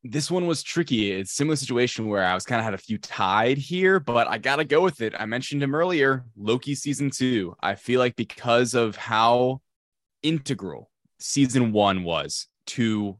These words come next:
now it's going to be the entire multiverse saga, I think Loki season two is going to be one of the most, I, I would say,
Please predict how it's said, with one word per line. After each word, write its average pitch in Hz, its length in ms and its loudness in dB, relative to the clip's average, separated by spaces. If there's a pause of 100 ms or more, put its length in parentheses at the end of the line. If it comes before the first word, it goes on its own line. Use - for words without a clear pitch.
(140)
now 101 320 0
it's 101 120 -8
going 107 200 -2
to 98 80 -2
be 95 340 -2 (240)
the 120 140 0
entire 110 480 0
multiverse 101 640 -2
saga, 87 440 -2 (420)
I 107 180 0
think 123 280 -4
Loki 107 340 -2
season 98 420 -4
two 98 280 0
is 92 120 -2
going 101 200 -4
to 98 100 -8
be 92 400 -4 (840)
one 127 340 -2
of 160 60 0
the 160 80 2
most, 160 500 2 (100)
I, 98 260 0
I - 20 0
would 135 160 -4
say, 143 340 2